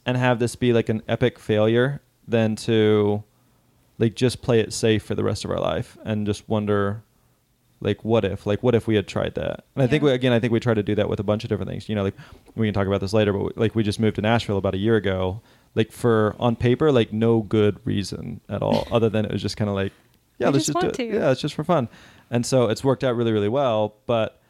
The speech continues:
Speaker 1: again, it's just kinda like that, let's try it and let's see, like, let's see what happens. Let's see if this works. Let's see,
Speaker 2: <clears throat>
Speaker 1: you know, if this goes okay. So, okay, so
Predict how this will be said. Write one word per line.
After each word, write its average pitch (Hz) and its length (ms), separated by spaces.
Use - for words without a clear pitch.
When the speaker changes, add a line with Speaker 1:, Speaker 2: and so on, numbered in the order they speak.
Speaker 1:
again, 139 260
it's 123 120
just 131 100
kinda 135 160
like 123 220
that, 117 320
let's 123 540
try 131 400
it 110 280
and 113 160
let's 110 180
see, 110 680
like, 104 240
let's 110 140
see 123 120
what 123 100
happens. 139 320
Let's - 180
see 110 100
if 110 100
this 120 160
works. 143 360
Let's - 160
see, 110 440
Speaker 2:
<clears throat> - 180
Speaker 1:
you 233 300
know, 104 60
if - 80
this 110 160
goes 110 160
okay. 113 360
So, 180 220
okay, 170 240
so 147 460